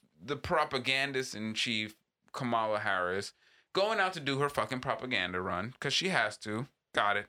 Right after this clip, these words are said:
It's her job. That's why she's here. But, you know, she goes to The View to go and speak to them. And then they have the nerve to, to claim that the two hosts that are critical of the immigration policy,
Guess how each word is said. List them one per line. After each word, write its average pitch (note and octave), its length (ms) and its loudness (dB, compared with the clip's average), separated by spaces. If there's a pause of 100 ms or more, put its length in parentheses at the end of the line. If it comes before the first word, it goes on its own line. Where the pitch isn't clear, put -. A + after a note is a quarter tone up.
(100)
It's - 140 -14
her B2 80 -4
job. G#2 480 2 (300)
That's - 120 -12
why F#2 100 0
she's A2 240 -2
here. F#2+ 360 -2 (1700)
But, F3 260 2 (300)
you E3+ 100 0
know, D#3 140 2
she D#3 160 2
goes F#3 280 2
to F#3 60 -10
The F3+ 120 2
View A2+ 480 -2 (300)
to C#3+ 80 -2
go C3 180 2
and A#2+ 100 -2
speak G#2 300 -6
to A2 100 -6
them. G2+ 320 -2 (720)
And A3 180 2
then A3+ 320 2 (180)
they G3 240 2
have A3 340 0
the D#3+ 100 -4
nerve D#3+ 960 0 (280)
to, C#3 340 2 (180)
to C3 400 2
claim F#3 880 0
that D3+ 280 0
the B2+ 80 -4
two F3+ 300 -2
hosts D#3 720 -2
that C#3+ 180 2
are A#2+ 60 0
critical C#3+ 520 0
of B2+ 140 0
the A2+ 120 2
immigration A2+ 540 0
policy, D#3+ 600 -2